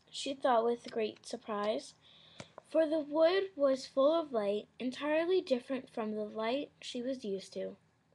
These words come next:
It was the green and amber and alive, quivering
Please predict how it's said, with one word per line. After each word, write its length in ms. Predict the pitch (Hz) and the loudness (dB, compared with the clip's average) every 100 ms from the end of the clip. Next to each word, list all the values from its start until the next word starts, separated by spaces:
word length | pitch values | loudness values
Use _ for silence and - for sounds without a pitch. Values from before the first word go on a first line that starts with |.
| _ - _ - - - - | _ -20 _ -20 -20 -10 -2
It 120 | 320 | 0
was 160 | 330 | 2
the 100 | 311 | 0
green 460 | 311 254 311 339 403 | -2 -2 -2 0 -2
and 280 | - 381 - | -2 -2 0
amber 360 | 254 247 254 | 2 2 2
and 200 | 247 - | 0 0
alive, 540 | 233 262 208 190 202 214 - _ _ _ _ _ _ _ _ _ _ _ _ _ _ _ _ - _ _ _ _ - _ | 0 2 2 0 -2 -4 -12 _ _ _ _ _ _ _ _ _ _ _ _ _ _ _ _ -20 _ _ _ _ -20 _
quivering 600 | - - 339 339 440 480 | -8 -2 0 2 4 6